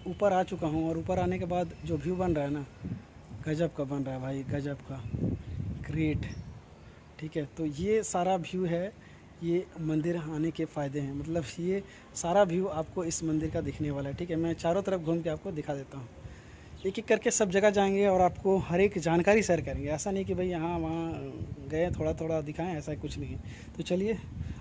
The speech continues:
हम आगे बढ़ते हैं और आपको दिखाने की कोशिश करते हैं कि हर जगह क्या कुछ है, ठीक है। जैसे कि यहाँ से हम शुरुआत करते हैं और ऐसे यहाँ से शुरुआत करते करते सबसे आखिरी में हम जाएंगे ये बड़ा वाला मंदिर, ठीक है। तो चलिए आगे बढ़ते हैं।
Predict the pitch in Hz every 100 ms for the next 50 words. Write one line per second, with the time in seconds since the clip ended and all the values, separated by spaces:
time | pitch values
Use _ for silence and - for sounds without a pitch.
0 | - 143 147 147 143 139 147 175 170 160
1 | 180 170 151 147 147 151 165 156 - 160
2 | 165 175 165 120 165 165 160 165 160 165
3 | - 156 175 - - 170 143 135 147 160
4 | 156 151 147 160 170 170 160 147 139 -
5 | 123 147 160 - - - - - - 147
6 | 147 - 156 156 156 160 160 156 160 160
7 | 151 165 160 165 175 165 190 156 160 185
8 | 180 180 175 160 170 175 160 147 139 135
9 | 131 135 139 - - - - - 160 -
10 | 185 - - - 147 - 202 233 - -
11 | 143 156 156 - 160